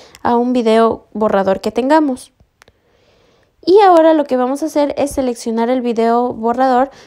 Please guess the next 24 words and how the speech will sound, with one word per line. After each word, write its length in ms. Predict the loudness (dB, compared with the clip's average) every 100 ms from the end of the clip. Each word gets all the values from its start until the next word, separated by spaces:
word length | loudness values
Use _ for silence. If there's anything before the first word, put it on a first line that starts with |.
| _
pues, 240 | -2 -2 -4 -18 -6 -2
el 160 | 0
cual 240 | 0 0 0
queramos 500 | -2 0 0 -4 -6
publicar. 640 | -6 -4 -6 -6 -8 -10 _ _ _ _ _ _ _ _ -8
Listo, 580 | -4 -4 -4 -4 -4 -2
una 240 | 2 4
vez 160 | 4 2
aquí, 220 | -2 -4
pues, 240 | -2 -4 -2
vamos 380 | -2 -2 -2
a, 140 | -4 -4 -10 -20 -20 -14
eh, 140 | -12
si 120 | -12
tú 200 | -6 -4
quieres 340 | 0 2 2 0
editarlo, 840 | -2 -2 0 2 2 0 0 2
a 340 | 0 -2 -4 -2
poner 300 | -2 0 0
algunos 440 | -2 -4 -4 -8
efectos 460 | -8 -8 -8 -8 -6
de 80 |
voz 680 | -2 2 2 2 2 0 -4 -14 -20 -20 -4
o 480 | 0 2 2 0